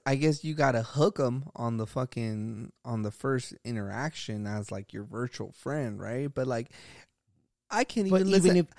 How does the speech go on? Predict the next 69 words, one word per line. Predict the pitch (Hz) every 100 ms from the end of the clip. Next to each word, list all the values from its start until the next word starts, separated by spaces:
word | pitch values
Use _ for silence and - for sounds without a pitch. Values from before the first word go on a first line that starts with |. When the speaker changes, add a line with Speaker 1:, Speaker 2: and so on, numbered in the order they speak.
| 156
Speaker 2:
even | 185
Speaker 1:
I | -
Speaker 2:
if |
you | 302
Speaker 1:
can't | 247
Speaker 2:
don't | 226
Speaker 1:
even | 208
listen | 202 196 190
to | 202
the | 180
homies | 170 190 190 190
that | 180 170
are | 151
cool | - - 277 349
with | 170 -
me. | 117 95 98
You | 131
know | 156
what | 185
I |
mean? | 208 226
Like, | 190 156
I | 185
can't | - 226
even | 190 147 123
listen | 143 220 151
to | 135 120
shit | - 117
like | 90 123
that. | - 107
Like, | 101 131
I'll | 151
be, | 131
I'll | - 160
just | 180 156
be | -
like, | - - 139 135
"Damn, | 135 123 113
bro, | 113
let's | 113 147
just | 165 -
take | 170 -
a |
shot. | - - - 208
Don't | 127 131
trip." | - - - _ _ -
Like, | 113 113
you | 156
know |
what | 175
I |
mean? | 180 185 185 - _ _
So, | - 143
like, | 131 123
how | - 160
are | 170
you | 170 160
gonna | 156 147
be | 151
able | 151 139
to | 113
do | 123 160 147
that, | 104 - _ _ -
you | 120
know, | 117 131 151 _ _ _ _ _ _ 208
with | 127 117
a |
virtual | 113 120 117 117
friend? | - 123 98